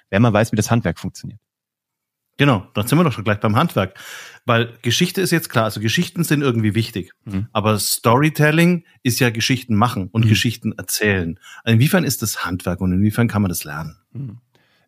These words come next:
Speaker 1: Ähm, ich glaub, dass es, äh, gar nicht so sehr um Stories machen geht. Ich glaube eher, es geht darum, wir haben die eh alle.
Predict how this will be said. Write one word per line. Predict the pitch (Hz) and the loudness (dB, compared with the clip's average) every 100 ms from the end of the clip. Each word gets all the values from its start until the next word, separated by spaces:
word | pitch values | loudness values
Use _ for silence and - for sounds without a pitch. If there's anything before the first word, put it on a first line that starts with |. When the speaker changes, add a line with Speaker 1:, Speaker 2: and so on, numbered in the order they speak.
| - | -2
Speaker 1:
Ähm, | 110 110 | 0 2
ich | 143 | 2
glaub, | 180 - | 0 0
dass | 151 | -4
es, | 143 - | -4 -2
äh, | 127 123 | 2 2
gar | 110 123 | 2 0
nicht | 135 | 0
so | 107 | 0
sehr | 113 | 0
um | |
Stories | 98 107 101 95 | 0 0 0 2
machen | - 175 - 95 | 2 2 2 0
geht. | 85 120 | 0 -2
Ich | - - | -6 -2
glaube | 120 117 | 0 2
eher, | 113 | 2
es | 113 | 0
geht | 123 117 | 0 0
darum, | 110 113 - _ | 2 0 -2 _
wir | 107 104 | -8 -2
haben | 123 | 0
die | 127 | 2
eh | 117 | 0
alle. | 113 92 82 | 0 -2 -4